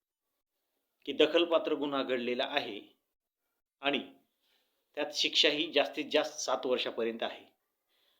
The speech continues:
अशा गुन्ह्यामध्ये जर पोलीस अंतिम निष्कर्षावर येत असतील की अशा गुन्ह्यामध्ये आरोपीस अटक, अटक करण्याची आवश्यकता नाही, तर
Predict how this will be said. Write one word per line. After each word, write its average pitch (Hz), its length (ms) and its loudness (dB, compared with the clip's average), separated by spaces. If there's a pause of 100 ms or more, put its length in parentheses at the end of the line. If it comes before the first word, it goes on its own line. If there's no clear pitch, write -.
(160)
अशा 131 240 4
गुन्ह्यामध्ये 147 640 0 (1200)
जर 156 180 10
पोलीस 160 500 2
अंतिम 160 340 0
निष्कर्षावर 151 640 2 (100)
येत 156 260 2
असतील 156 320 -2
की 180 180 -2 (640)
अशा 160 200 4
गुन्ह्यामध्ये 143 600 0 (120)
आरोपीस 135 440 0
अटक, 135 420 -8
अटक 139 280 0
करण्याची 127 320 2
आवश्यकता 123 580 -2
नाही, 135 260 2 (1400)
तर 196 220 8